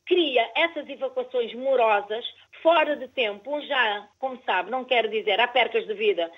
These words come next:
já não conseguem ir, a espera é imensa. Outros chegam no limite, sem se poder, não há muito que fazer. Outros chegam numa situação que poderia ter sido melhor, mas chegam tarde. E outros, ainda por cima, estão lá, por exemplo, em Portugal,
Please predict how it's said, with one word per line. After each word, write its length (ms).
já 180
não 100
conseguem 680
ir, 140
a 60
espera 400
é 100
imensa. 500
Outros 480
chegam 680
no 300
limite, 540
sem 160
se 200
poder, 420
não 300
há 100
muito 320
que 100
fazer. 400
Outros 420
chegam 360
numa 300
situação 480
que 140
poderia 380
ter 220
sido 240
melhor, 480
mas 220
chegam 400
tarde. 360
E 100
outros, 380
ainda 280
por 200
cima, 240
estão 340
lá, 180
por 140
exemplo, 420
em 120
Portugal, 600